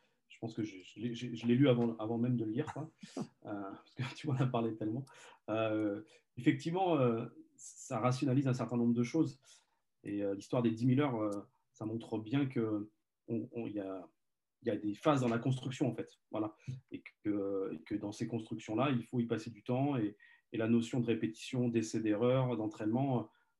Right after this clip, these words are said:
euh, construit un athlète tout au long de, de son parcours, quoi. Donc, euh, ouais, c'est, c'est, c'est, en tout cas,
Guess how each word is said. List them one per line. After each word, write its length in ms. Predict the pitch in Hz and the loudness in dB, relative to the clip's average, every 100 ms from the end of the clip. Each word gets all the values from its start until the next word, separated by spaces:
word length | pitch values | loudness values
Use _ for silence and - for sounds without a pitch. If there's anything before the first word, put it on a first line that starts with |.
| - | -8
euh, 100 | 104 | -6
construit 380 | - 127 - 147 | -2 -2 2 2
un 100 | 117 | 2
athlète 300 | 104 135 135 | 2 -2 -4
tout 180 | 131 | -4
au 40 | 117 | -2
long 120 | 120 | 0
de, 180 | 113 107 | 0 -2
de 100 | 107 | -4
son 140 | - | -8
parcours, 340 | 110 120 - 120 | -8 -6 -8 -10
quoi. 160 | 113 _ | -12 _
Donc, 200 | 101 101 | -14 -8
euh, 160 | 104 101 _ _ _ _ - | -6 -6 _ _ _ _ 0
ouais, 120 | 135 | 0
c'est, 180 | 131 110 | 2 0
c'est, 360 | 107 104 98 95 | 0 -2 -4 -6
c'est, 360 | - 98 101 | -10 -10 -8
en 80 | 107 | -12
tout 120 | - | -10
cas, 160 | - 135 | 0 2